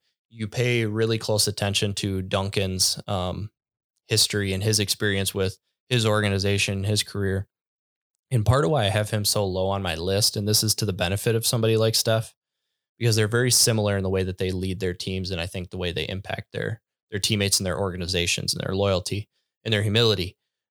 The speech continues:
um, is Duncan was protected by the Spurs in a way that,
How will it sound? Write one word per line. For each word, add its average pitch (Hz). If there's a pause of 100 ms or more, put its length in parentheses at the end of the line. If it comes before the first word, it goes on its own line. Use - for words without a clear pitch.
um, 98 (500)
is 117 (360)
Duncan 151 (160)
was 120
protected 110 (400)
by 107
the 101
Spurs 101
in 101
a 101
way 98
that, 90